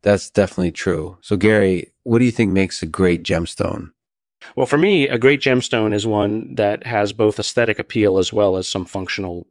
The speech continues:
Speaker 2: value. For example, diamond is obviously one of the most popular gems because of its beauty as well as its durability and hardness.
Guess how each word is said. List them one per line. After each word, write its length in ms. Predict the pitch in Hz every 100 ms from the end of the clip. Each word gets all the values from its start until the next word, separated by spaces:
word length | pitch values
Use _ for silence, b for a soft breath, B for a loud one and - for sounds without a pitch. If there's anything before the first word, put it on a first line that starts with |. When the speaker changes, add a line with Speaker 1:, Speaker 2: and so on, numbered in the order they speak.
| -
Speaker 2:
value. 520 | 117 90 90 64 - _ _
For 120 | -
example, 380 | 113 113 110 107
diamond 400 | 104 104 113 110
is 100 | 101
obviously 400 | 101 104 98 95
one 160 | 92 95
of 80 |
the 60 | 92
most 220 | 95 87 -
popular 480 | - 110 - 104 95
gems 460 | 87 104 98 90 -
because 320 | 69 98 87
of 100 | 87
its 140 | 87
beauty 580 | - 107 104 95 90 78
as 140 | 101
well 280 | 90 95 92
as 160 | 95 87
its 200 | - -
durability 580 | 104 92 90 92 92 87
and 140 | 85
hardness. 420 | 92 90 87 80